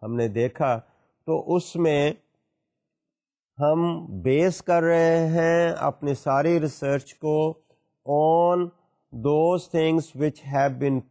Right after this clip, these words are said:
produced, created, generated, uh, and preserved by the people in the past times۔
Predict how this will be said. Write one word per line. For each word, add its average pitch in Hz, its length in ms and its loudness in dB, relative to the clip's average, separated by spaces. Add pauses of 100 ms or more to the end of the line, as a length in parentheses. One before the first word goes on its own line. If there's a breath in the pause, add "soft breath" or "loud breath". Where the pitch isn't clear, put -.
produced, 139 720 -2 (200)
created, 135 720 -2 (160)
generated, 123 640 0 (600)
uh, 131 260 2 (300)
and 165 100 2 (140)
preserved 131 680 0 (360)
by 127 160 2
the 160 200 0 (120)
people 131 440 -2 (560)
in - 20 0
the 131 140 0 (120)
past 107 400 -4
times۔ 76 180 -14